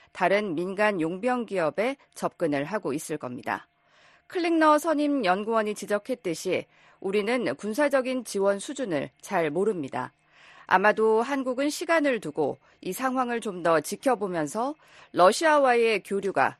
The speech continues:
북한에 미치는 영향을 정확히 파악한 다음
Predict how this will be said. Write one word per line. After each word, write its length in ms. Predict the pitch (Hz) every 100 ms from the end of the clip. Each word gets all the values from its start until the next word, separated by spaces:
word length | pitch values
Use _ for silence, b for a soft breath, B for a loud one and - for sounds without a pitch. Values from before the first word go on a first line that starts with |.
| _ _
북한에 420 | - - 233 226
미치는 420 | 202 202 190 202
영향을 540 | 165 156 165 151 214 151
정확히 480 | - 190 247 247 254
파악한 640 | - 330 311 - 247 220
다음 480 | 143 175 165 135